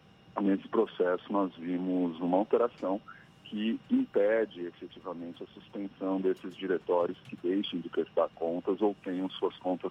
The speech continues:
reprovadas. Nós entendemos que, em primeiro lugar, é preciso, é,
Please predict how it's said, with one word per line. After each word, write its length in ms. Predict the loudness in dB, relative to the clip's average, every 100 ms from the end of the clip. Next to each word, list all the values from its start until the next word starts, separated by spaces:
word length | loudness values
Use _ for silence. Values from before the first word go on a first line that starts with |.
| -2
reprovadas. 760 | -2 2 0 2 2 2 -2 -12 -20 -20 -20 -20 -20 -20 -20 -8 0
Nós 160 | 2
entendemos 520 | 2 0 2 2 0
que, 100 | 0
em 60 | -2
primeiro 340 | 0 0 0
lugar, 500 | 0 2 4 4 4
é 160 | 2 -2
preciso, 920 | -4 -10 -10 -12 -10 -12 -6 0 0 -2 -8 -18 -12
é, 380 | 0 2 4 0